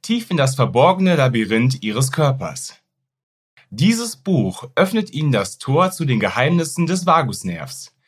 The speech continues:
auch bekannt als der Nerv der Entspannung, einer der zehn Hirnnerven,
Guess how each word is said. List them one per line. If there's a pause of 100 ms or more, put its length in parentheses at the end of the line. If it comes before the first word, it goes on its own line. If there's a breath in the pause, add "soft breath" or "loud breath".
(260 loud breath)
auch
bekannt
als
der
Nerv
der
Entspannung, (340)
einer
der
zehn
Hirnnerven,